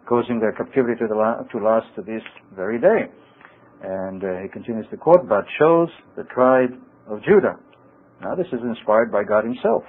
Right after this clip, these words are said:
the one that came later on in the flesh. "For two thousand years, ignorant religionists have claimed that Judah is the one that was rejected." It is Judah God had brought back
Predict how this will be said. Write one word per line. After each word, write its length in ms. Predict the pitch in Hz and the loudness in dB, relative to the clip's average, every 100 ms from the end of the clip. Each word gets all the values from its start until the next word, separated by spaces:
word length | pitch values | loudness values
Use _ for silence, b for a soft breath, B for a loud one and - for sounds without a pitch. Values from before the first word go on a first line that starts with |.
| - | -12
the 80 | 104 | -10
one 200 | 95 107 | -4 -2
that 120 | 110 | -2
came 160 | - 113 | -2 -2
later 220 | 110 110 | -2 0
on 100 | 113 | -2
in 100 | 120 | -2
the 80 | 131 | -4
flesh. 280 | 180 180 - - _ b b b b b b - | -2 -2 -4 -16 _ b b b b b b -4
"For 160 | - 135 | 4 4
two 220 | 131 233 | 6 2
thousand 420 | 247 190 180 151 131 | 6 6 6 4 2
years, 240 | 127 151 - | 4 2 0
ignorant 420 | 196 170 160 160 143 | 0 2 0 -2 0
religionists 640 | 123 135 123 110 143 - - | 0 0 -2 -6 -6 -6 -4
have 180 | 123 - | -4 2
claimed 280 | 143 135 147 | 4 4 4
that 120 | 135 | -2
Judah 320 | 120 123 135 143 | 0 4 4 4
is 260 | 143 151 | -2 -2
the 100 | 131 | -2
one 300 | 120 107 120 | 0 0 0
that 180 | 127 - | 0 -2
was 180 | 107 104 | -2 -4
rejected." 580 | 151 170 233 233 139 - - _ _ _ _ _ _ | -2 2 2 2 -2 -4 -20 _ _ _ _ _ _
It 140 | 101 | -8
is 140 | 104 104 | -6 -2
Judah 420 | 170 247 - 90 - _ _ _ _ _ _ _ - | 2 4 2 0 -14 _ _ _ _ _ _ _ 0
God 300 | 117 123 107 | 2 4 2
had 200 | 117 98 - _ - | -4 -6 -12 _ -6
brought 260 | - 139 123 | 2 2 4
back 320 | 104 98 - | 0 -2 -4